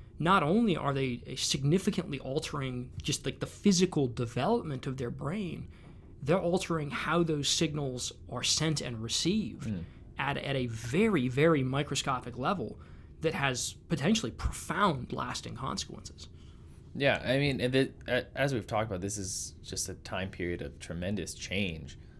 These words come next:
Speaker 2: Um, so, you know, any, anything that you are doing to, uh, to your body and to your brain is, is really gonna have a, a major impact.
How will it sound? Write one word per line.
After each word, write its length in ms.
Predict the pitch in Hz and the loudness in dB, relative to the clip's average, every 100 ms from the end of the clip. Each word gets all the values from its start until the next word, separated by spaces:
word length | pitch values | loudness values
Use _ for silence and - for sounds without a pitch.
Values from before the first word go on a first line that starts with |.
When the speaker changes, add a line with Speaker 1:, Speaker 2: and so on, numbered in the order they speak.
| - - | -18 -12
Speaker 2:
Um, 300 | 78 76 73 64 | -8 -6 -8 -10
so, 540 | - - 71 65 - - - | -8 -2 -2 -2 -4 -10 -12
you 100 | - | -10
know, 160 | 64 57 | -8 -4
any, 280 | 113 117 - | -4 -4 -4
anything 400 | 110 110 110 98 | -2 -2 -2 0
that 200 | 87 76 | 0 0
you 240 | 87 98 | -2 -2
are 360 | 92 90 87 85 - - - - - - - 85 | 0 0 -2 -4 -8 -16 -18 -18 -18 -18 -14 -6
doing 360 | 104 107 104 98 | 0 2 2 0
to, 320 | - 92 90 | -2 0 2
uh, 320 | 80 78 57 - | 0 0 -2 -4
to 100 | 80 | -4
your 80 | 78 | -2
body 340 | 90 98 110 | 2 4 4
and 100 | 104 | 2
to 100 | - | -2
your 80 | 92 | -4
brain 320 | 87 95 95 | -2 0 0
is, 120 | 85 62 | -2 -4
is 240 | 95 117 85 | -6 -6 0
really 200 | 123 107 | 2 2
gonna 140 | 95 | 0
have 120 | 90 | -2
a, 100 | 95 - - | -4 -8 -12
a 80 | 92 | -6
major 280 | 92 87 - | -4 -4 -4
impact. 560 | 95 - 76 - - | -6 -4 -4 -4 -10